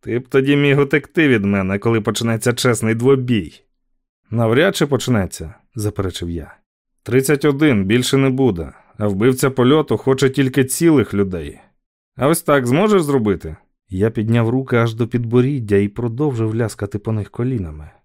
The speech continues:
Мої ендорфіни, хоч і охляли, прийняли виклик. «Будеш так робити, дупу порвеш»,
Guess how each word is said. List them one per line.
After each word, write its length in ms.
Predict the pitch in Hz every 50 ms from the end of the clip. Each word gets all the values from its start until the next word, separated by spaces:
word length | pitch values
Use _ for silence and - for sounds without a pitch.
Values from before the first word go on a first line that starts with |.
| _ _ _ _ _
Мої 300 | - 101 107 120 147 160
ендорфіни, 680 | 165 156 147 135 135 131 - - - 165 170 147 120 107
хоч 240 | - 127 120 - -
і 40 | 127
охляли, 540 | 120 113 - 120 120 143 147 147 139 131
прийняли 600 | 131 - 123 127 123 127 123 120 113 113 120 143 147
виклик. 520 | 120 110 107 101 - 69 69 - _ _ _ _ _ _ _ _ _ _ _ _ -
«Будеш 680 | 85 90 90 101 123 156 151 127 123 120 120 - -
так 300 | - - 139 131 131 -
робити, 640 | 135 131 110 98 104 143 160 156 139 - - 120 117
дупу 600 | 113 107 95 101 135 160 185 160 156 - 101 90
порвеш», 800 | 85 - 104 104 101 101 95 95 95 90 73 64 - - - -